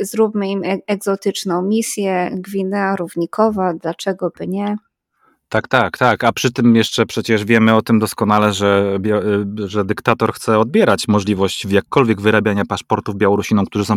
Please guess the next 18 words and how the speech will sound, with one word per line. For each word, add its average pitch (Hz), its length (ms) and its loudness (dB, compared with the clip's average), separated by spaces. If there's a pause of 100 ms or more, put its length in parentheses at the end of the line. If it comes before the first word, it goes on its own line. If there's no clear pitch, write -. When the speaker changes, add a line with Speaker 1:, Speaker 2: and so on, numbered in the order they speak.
Speaker 2:
poza 104 200 2
granicami, 92 600 -4 (400)
mm, 92 180 -2
Białorusi 101 800 0
i 113 60 2
to 110 140 2
już 101 180 0
wdrożył, 101 460 2
to 113 100 0
już 98 120 0
w 92 40 -6
życie 98 280 -4
weszło. 113 440 2 (300)
Także, 131 560 2
no, 185 420 2 (320)
y, 135 40 -6 (260)
bardzo 147 360 0
ciekawe 127 720 0